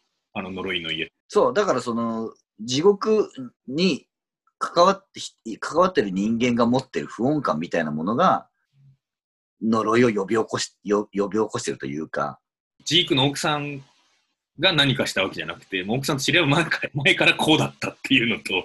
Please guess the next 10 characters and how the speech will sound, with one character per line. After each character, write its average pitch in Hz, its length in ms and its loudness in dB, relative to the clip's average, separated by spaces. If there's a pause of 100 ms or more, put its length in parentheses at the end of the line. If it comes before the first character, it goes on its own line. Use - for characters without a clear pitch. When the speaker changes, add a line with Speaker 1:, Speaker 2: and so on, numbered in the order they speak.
Speaker 1:
同 - 440 0
じ - 160 0
よ - 100 -4
う 131 60 -14
な - 60 -12
感 - 240 -10
じ - 120 -16
で。 - 160 -8 (680)
も 156 360 2
う。 - 840 -8